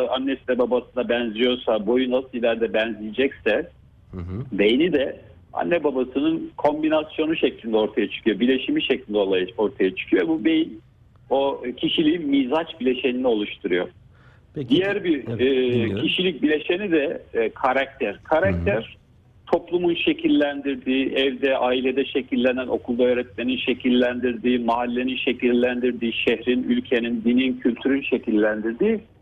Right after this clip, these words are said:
Speaker 1: karakter. Karakter değişir insanda. Kendini kontrol etme becerisini öğrenir, olaylarla başa çıkma becerisini öğrenir.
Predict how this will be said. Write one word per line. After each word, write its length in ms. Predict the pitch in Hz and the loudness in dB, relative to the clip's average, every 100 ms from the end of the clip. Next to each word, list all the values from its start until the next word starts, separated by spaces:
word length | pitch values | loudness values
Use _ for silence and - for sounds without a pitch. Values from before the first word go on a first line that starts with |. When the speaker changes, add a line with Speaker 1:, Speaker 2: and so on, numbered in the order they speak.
| _ - | _ -6
Speaker 1:
karakter. 600 | - 139 127 - 95 - - - - - | -2 -2 -4 -8 -12 -12 -20 -20 -20 0
Karakter 600 | 175 196 190 170 127 110 | 2 2 2 0 2 2
değişir 580 | 143 170 - 165 - | 2 2 0 -2 -2
insanda. 600 | 120 117 120 113 107 131 - - | -4 -2 0 0 0 -2 -4 -2
Kendini 300 | 117 120 127 | 0 0 -2
kontrol 340 | 123 120 117 123 | 0 0 0 0
etme 300 | 120 123 113 | 0 0 0
becerisini 580 | 113 117 120 113 123 117 | 2 2 0 0 0 2
öğrenir, 480 | 117 113 117 120 117 | 2 2 -2 -4 -2
olaylarla 560 | 107 113 117 117 113 | 0 2 2 0 0
başa 260 | 113 - 123 | -2 -4 -6
çıkma 300 | - 123 113 | -4 -2 0
becerisini 500 | 107 120 117 117 127 | 0 0 0 0 0
öğrenir. 260 | 117 104 | 2 0